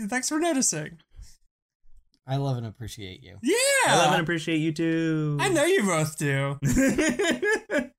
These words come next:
Speaker 3: It's nice to hear.
Speaker 1: But no
Speaker 3: though.
Speaker 1: one said it,
Speaker 3: I
Speaker 1: so I had to
Speaker 3: understand.
Speaker 1: say
Speaker 3: Yeah.
Speaker 1: it. Yeah.
Speaker 3: Listen, listen. What are we doing here if not for the affirmation?
Speaker 1: <laughs>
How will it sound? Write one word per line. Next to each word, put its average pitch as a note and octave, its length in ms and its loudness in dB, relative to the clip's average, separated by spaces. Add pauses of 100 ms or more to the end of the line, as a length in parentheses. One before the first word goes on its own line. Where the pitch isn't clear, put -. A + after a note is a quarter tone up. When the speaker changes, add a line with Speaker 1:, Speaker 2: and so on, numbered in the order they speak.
Speaker 3:
It's - 280 -6
nice G#3 260 0
to D3+ 100 -2
hear. B2 180 2
Speaker 1:
But C#4 160 2
no D#4+ 80 2
Speaker 3:
though. F4 100 4
Speaker 1:
one A3 140 4
said F#3+ 300 2
it, D3+ 100 -2
Speaker 3:
I F3 80 2
Speaker 1:
so F#3 60 4
I F#3 60 4
had - 20 6
to F#3+ 40 6 (120)
Speaker 3:
understand. D#3 200 2
Speaker 1:
say C#3+ 260 2
Speaker 3:
Yeah. G#2+ 200 -2
Speaker 1:
it. A2+ 60 -12
Yeah. E3+ 160 0
Speaker 3:
Listen, - 360 0
listen. A2 420 -2
What F3 160 0
are E3 40 0
we C#3+ 100 2
doing A#2+ 280 2
here A2 160 -2
if G#2 60 -6
not A#2 220 -4
for - 60 -16
the G#2+ 140 -4
affirmation? G#2+ 680 -8 (640)
Speaker 1:
<laughs> - 80 -2